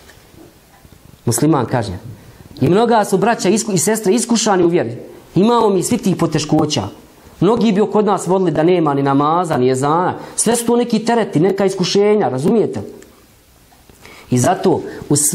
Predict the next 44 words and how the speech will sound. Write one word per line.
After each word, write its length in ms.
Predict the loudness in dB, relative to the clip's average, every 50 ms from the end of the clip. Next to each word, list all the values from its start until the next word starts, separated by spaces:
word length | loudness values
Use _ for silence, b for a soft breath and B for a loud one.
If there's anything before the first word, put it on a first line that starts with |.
| 0
u 120 | 0 2 2
moru, 380 | 4 4 4 4 2 0 -2
kad 180 | -6 -6 -8 -2
to 120 | 0 0
navali, 460 | 2 2 2 0 0 0 0 -2 -2 -4 -4
taj 220 | -2 -2 -2 0
pritisak, 600 | -2 -2 -2 0 0 -2 0 -2 -4 -8 -4 -4
iskušan 500 | -2 -4 0 -2 -2 0 0 -2 -2 -2
si 120 | -2 0 0
u 120 | 0 2
vjeri, 280 | 2 2 0 0 -2 -6 -12 B B B B
iskušan 480 | -2 -2 0 0 -2 -2 0 -2 0 -2
si 140 | 0 0 0
u 100 | 2 2
imetku, 520 | 2 2 2 2 0 -2 -6 -10 -16 -16 B B B B B
da 120 | -2 -2
li 60 | 0
siromaštvom, 640 | 0 0 0 2 2 2 0 0 -2 -4 -4 -2 -2
da 100 | 0 -2
li 80 | -2 -2
bogatstvom, 520 | -2 -2 -2 -2 -2 -2 -4 -6 -2 0
iskušan 440 | 0 0 0 -2 -2 0 0 -2 -2
si 140 | -2 -2 -2
u 80 | 0
vlašću, 500 | 0 2 2 2 2 0 0 -4 -10 -12 -12 B B B B B B
da 140 | 0 2 2
li 80 | 0
si 120 | -2 -2 -2
ti 180 | 0 2 2
vladar 440 | 4 2 2 2 2 2 2 0 0 B B B B
ili 180 | 2 2 4 4
neko 220 | 2 2 0 -2
te 120 | -2 -2 -4
previše, 540 | -2 0 0 0 0 0 0 0 0 0 0 B B B B B B -2
<laughs> 140 | 0 2 2
da, 120 | 2 2 0 -2 -2 -2 0
ili 180 | 2 2 2
si 180 | 2 0 -4 -2
ti 200 | 0 0 0 2
podanik 400 | 0 2 2 2 2 0 0 -2
pa 80 | -4 -4
te 120 | 0 0
neko, 340 | 0 0 0 0 -2 -2 -2 B B B B B
e, 40 | B